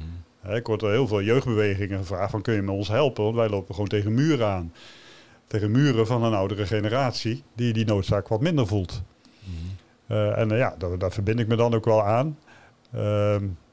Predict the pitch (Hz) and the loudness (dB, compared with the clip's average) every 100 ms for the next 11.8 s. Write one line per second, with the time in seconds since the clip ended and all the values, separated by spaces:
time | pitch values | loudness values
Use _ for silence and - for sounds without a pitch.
0 | _ _ _ _ _ _ _ _ _ - | _ _ _ _ _ _ _ _ _ -8
1 | 107 110 107 104 117 117 113 120 151 139 | 0 2 2 0 0 2 2 2 2 4
2 | 113 127 135 156 - 101 131 - _ _ | 4 4 2 4 2 2 0 -2 _ _
3 | _ - _ _ _ _ _ 110 107 123 | _ -20 _ _ _ _ _ -2 0 0
4 | 113 120 135 127 120 110 104 110 107 107 | 2 2 2 4 4 4 2 2 4 2
5 | 135 - 117 107 104 104 90 101 98 101 | 2 2 2 2 2 0 2 0 2 2
6 | 104 104 95 120 131 101 104 95 98 95 | 2 2 4 4 4 2 2 2 2 2
7 | 104 101 98 - 101 98 127 139 120 98 | 2 0 2 2 2 2 2 2 2 2
8 | 82 - - _ _ _ - - - _ | 0 -4 -18 _ _ _ -20 -20 -20 _
9 | - 104 - 120 117 113 104 113 110 107 | -6 -4 0 -2 -2 -4 0 2 2 2
10 | 104 107 110 131 131 101 95 92 143 - | 2 4 4 4 4 2 0 2 2 2
11 | 117 107 104 92 95 110 143 - | 2 2 2 2 0 0 -2 -12